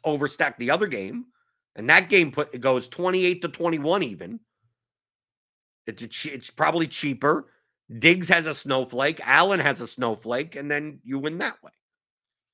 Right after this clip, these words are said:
So for G P Ps, I would focus more on games. Overstacking teams, overstacking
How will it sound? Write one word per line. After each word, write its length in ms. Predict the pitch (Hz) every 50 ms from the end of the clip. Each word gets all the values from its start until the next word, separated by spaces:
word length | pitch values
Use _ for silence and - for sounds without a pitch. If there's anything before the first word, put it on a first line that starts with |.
| _ _ _ _ _ _ _ _ _ _ _ _ _ _ _ -
So 100 | 127 123
for 100 | 139 135
G 180 | 117 170 196
P 260 | 170 202 175 165 190
Ps, 80 | 165 -
I 180 | - 143 151 165
would 140 | 170 165
focus 400 | - - 165 156 151 - 139 -
more 320 | 123 135 135 135 143 143 135
on 260 | 123 123 117 117 110
games. 680 | 104 117 120 113 104 92 73 69 64 - - - - _ _ _ _ _ _ _ _ _ _ _ _ _ _ _ _ _ - -
Overstacking 840 | 160 180 180 175 196 185 190 - 185 170 170 165 - 160 151 143 -
teams, 720 | - - 190 208 226 247 269 302 311 330 311 - - - _ _ _ _ _ _ - -
overstacking 960 | 156 175 180 175 185 165 - - - 165 151 151 147 - 147 147 143 139